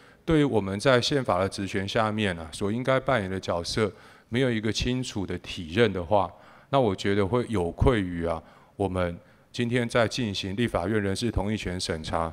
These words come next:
应该扮演啊的功能啊跟角色。那第二个部分啊，我可以跟大家报告，就是跟各位学者专家报告，也顺带利用这一次啊公听会啊，公开啊说明一下，就是对于每一位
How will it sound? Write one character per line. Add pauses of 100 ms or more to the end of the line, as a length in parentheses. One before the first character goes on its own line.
(120)
应
该
扮
演
啊 (520)
的
功
能
啊 (160)
跟
角
色。 (640)
那
第
二
个
部
分
啊，
我
可
以
跟 (240)
大
家
报
告，
就
是
跟
各
位
学
者
专
家
报
告，
也
顺
带
利
用
这
一
次
啊
公
听
会
啊，
公
开
啊
说
明
一
下，
就
是 (720)
对
于
每
一
位